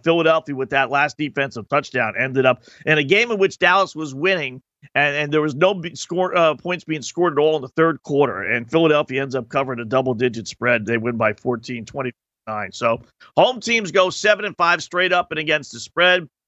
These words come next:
Favorites go six and six, uh, straight up and four and eight against the spread.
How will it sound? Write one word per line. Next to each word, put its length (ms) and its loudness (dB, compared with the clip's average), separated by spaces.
Favorites 420 2
go 300 2
six 480 -4
and 120 -10
six, 640 -4
uh, 280 2
straight 480 0
up 340 0
and 500 -2
four 220 4
and 180 0
eight 340 0
against 380 -2
the 80 -10
spread. 540 0